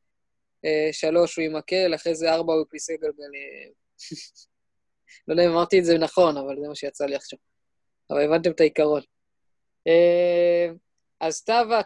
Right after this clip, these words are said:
תרי מתלה, טוב, שניים משלוש. ואלה לחדא דאזלא ולא עטיה. כן, או אלא לאחד שהולכת ולא באה, חוזרת. מה היא? אמר רב חיסדא ינקותא. ינקות לא חוזרת.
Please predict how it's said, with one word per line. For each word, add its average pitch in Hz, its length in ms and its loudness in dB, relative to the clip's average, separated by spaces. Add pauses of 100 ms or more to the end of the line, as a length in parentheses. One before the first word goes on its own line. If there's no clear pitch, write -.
תרי 220 280 -2
מתלה, 190 380 -6
טוב, 202 280 -8
שניים 190 340 -10
משלוש. 156 520 -10 (1000)
ואלה 233 260 2
לחדא 220 400 -2
דאזלא 196 500 -2
ולא 165 280 -6
עטיה. 147 720 -10 (880)
כן, 202 200 -6
או 202 80 -4
אלא 214 120 -2
לאחד 190 420 -2
שהולכת 190 360 -4
ולא 180 220 -2
באה, 156 320 -4
חוזרת. 165 520 -6
מה 185 120 -2
היא? 226 220 -2
אמר 202 260 -2
רב 156 180 -10
חיסדא 196 460 -8
ינקותא. 175 580 -10
ינקות 160 340 -6
לא 190 100 -4
חוזרת. 156 580 -10